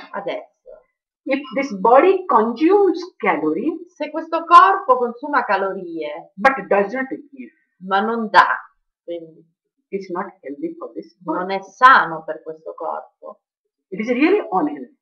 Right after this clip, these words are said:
Speaker 1: È sicuramente insano.
Speaker 2: Now let us look at our life.
Speaker 1: E adesso andiamo a vedere la nostra vita.
Speaker 2: How much we consume
Speaker 1: Quanto consumiamo
Speaker 2: and how much we are giving.
Speaker 1: e quanto diamo.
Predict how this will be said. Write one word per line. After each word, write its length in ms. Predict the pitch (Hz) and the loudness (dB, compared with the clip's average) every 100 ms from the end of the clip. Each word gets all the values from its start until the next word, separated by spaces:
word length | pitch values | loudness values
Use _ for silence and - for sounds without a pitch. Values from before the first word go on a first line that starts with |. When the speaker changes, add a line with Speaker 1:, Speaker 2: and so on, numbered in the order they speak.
| _ | _
Speaker 1:
È 140 | 196 202 | -8 -8
sicuramente 640 | 220 208 233 233 294 277 277 | -12 -8 -6 -4 -6 -4 -4
insano. 1000 | - 214 202 _ 160 - - 156 160 _ _ _ _ _ _ _ 415 _ _ _ _ _ _ _ _ _ _ _ _ _ | -4 -8 -10 _ -8 -8 -12 -14 -18 _ _ _ _ _ _ _ -20 _ _ _ _ _ _ _ _ _ _ _ _ _
Speaker 2:
Now 160 | 254 285 | -10 -8
let 160 | 302 190 | -8 -8
us 160 | 240 - | -10 -12
look 160 | 160 | -12
at 80 | - - - | -12 -12 -14
our 140 | 240 | -16
life. 180 | - - - - | -20 -20 -10 -2
Speaker 1:
E 60 | |
adesso 300 | 240 254 254 | 0 0 -2
andiamo 260 | 190 220 277 | -8 -4 -2
a 60 | |
vedere 340 | 233 226 202 190 | -2 -2 -4 -4
la 140 | 180 | -6
nostra 400 | 190 196 - 165 | -6 -10 -8 -12
vita. 520 | 160 160 _ 160 156 - _ _ _ - 285 | -12 -16 _ -8 -8 -8 _ _ _ 0 8
Speaker 2:
How 180 | 370 392 | 8 10
much 240 | 415 277 | 4 2
we 200 | 240 240 | -6 -6
consume 540 | - 151 - 151 233 381 | -4 -4 -6 -8 -6 6
Speaker 1:
Quanto 480 | 302 349 226 196 180 | 8 8 2 -6 -6
consumiamo 1160 | 175 - 175 160 160 160 160 214 277 392 _ _ | -10 -10 -20 -14 -6 -6 -4 -2 -2 -4 _ _
Speaker 2:
and 160 | 196 196 - | -2 0 -4
how 160 | 170 | -4
much 220 | 170 185 - | -4 -10 -12
we 200 | - - | -14 -14
are 120 | _ | _
giving. 240 | - _ _ | -20 _ _
Speaker 1:
e 160 | - 202 | -14 -12
quanto 460 | 226 220 202 175 165 | -2 -2 -2 -10 -12
diamo. 540 | - - - - - | -14 -14 -16 -20 -20